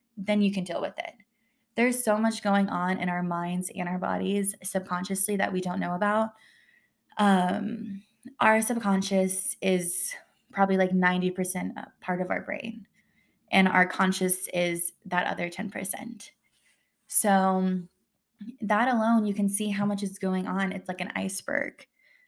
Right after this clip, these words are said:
So much is going on underneath that we don't know about. So when we're feeling these feelings of just not feeling good, it could be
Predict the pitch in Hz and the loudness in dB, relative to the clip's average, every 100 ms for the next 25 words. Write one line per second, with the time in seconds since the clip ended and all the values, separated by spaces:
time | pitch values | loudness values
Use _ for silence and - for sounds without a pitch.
0 | _ - 208 208 208 202 202 190 180 175 | _ -4 0 0 0 -2 -2 -2 -2 -4
1 | 180 175 175 190 196 196 196 190 190 240 | -4 -4 -2 0 0 -2 -8 -4 -2 0
2 | 220 220 202 - - - - _ _ _ | 2 2 0 -2 -8 -14 -20 _ _ _
3 | _ _ _ - 220 220 240 247 254 240 | _ _ _ -4 0 4 2 2 4 4
4 | 220 202 233 240 220 196 196 190 - 180 | 4 2 0 2 2 4 2 0 -2 -4
5 | 180 180 175 175 - - 202 202 185 185 | -2 -2 -4 -8 -12 -8 -6 -4 -4 -4
6 | - 208 185 175 196 269 190 180 185 185 | -2 -2 0 -2 0 0 0 0 -4 -6
7 | _ _ _ - 202 220 196 196 226 226 | _ _ _ -8 -4 -4 -4 -2 0 2
8 | 190 185 | 2 0